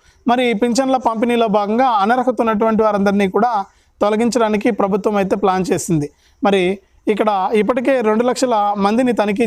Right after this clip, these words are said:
చేశారు. ఆరు వేల రూపాయల పింఛన్ తీసుకుంటున్న వారిని కూడా, రెండు నుంచి రెండున్నర లక్షల పింఛన్లు తనిఖీ చేసి ఇందులో అర్హత లేనటువంటి వారిని తొలగిస్తున్నారు. మరి ఈ విధంగా మనకు ఈ పింఛన్ల తనిఖీలో భాగంగా మీరు ఆరు వేల రూపాయల పింఛన్ తీసుకుంటూ ఉన్నా,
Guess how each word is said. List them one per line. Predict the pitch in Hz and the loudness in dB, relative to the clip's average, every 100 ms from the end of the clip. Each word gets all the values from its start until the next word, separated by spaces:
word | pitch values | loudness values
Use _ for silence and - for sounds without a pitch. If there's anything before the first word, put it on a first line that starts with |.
| 196 | 0
చేశారు. | 202 214 185 | -2 0 2
ఆరు | 180 202 | 2 2
వేల | 214 208 | 0 2
రూపాయల | 196 208 202 | 0 0 0
పింఛన్ | 190 190 208 185 | 0 -2 0 -2
తీసుకుంటున్న | 196 - 190 185 185 | -2 -2 -2 0 2
వారిని | 175 175 | 2 0
కూడా, | 165 190 175 - _ _ - | 0 -2 -2 -8 _ _ -2
రెండు | 190 220 | 0 2
నుంచి | 233 214 | 2 2
రెండున్నర | 214 202 208 196 | 2 0 0 0
లక్షల | 185 - 240 | 0 0 -2
పింఛన్లు | 226 208 175 208 226 196 - _ - | 0 -2 0 2 2 -2 -6 _ -4
తనిఖీ | 208 208 226 | -2 0 0
చేసి | 220 208 254 | 0 0 0
ఇందులో | 220 240 | 0 0
అర్హత | 214 190 226 220 | 0 0 0 0
లేనటువంటి | 208 208 202 202 196 | 0 0 2 2 2
వారిని | 190 190 233 190 _ _ - | 0 0 -4 -6 _ _ -4
తొలగిస్తున్నారు. | 214 214 214 - 202 175 151 - _ _ - | -2 0 0 0 0 0 0 -4 _ _ -2
మరి | 220 220 247 | 0 2 2
ఈ | |
విధంగా | 269 262 269 262 | 2 2 2 2
మనకు | 220 214 254 | 0 0 0
ఈ | 226 | 0
పింఛన్ల | 196 233 220 254 254 | 0 0 0 0 0
తనిఖీలో | 233 214 196 220 | 0 -2 0 0
భాగంగా | 202 196 196 214 226 185 - _ - | 2 0 2 2 0 -2 -8 _ -2
మీరు | 220 202 | 0 0
ఆరు | 214 190 214 | 0 0 0
వేల | 240 240 | 0 0
రూపాయల | 226 220 226 | 0 0 -2
పింఛన్ | 208 208 226 208 | 0 -2 0 0
తీసుకుంటూ | 214 - 220 202 208 | 0 0 0 0 0
ఉన్నా, | 214 269 | 0 -2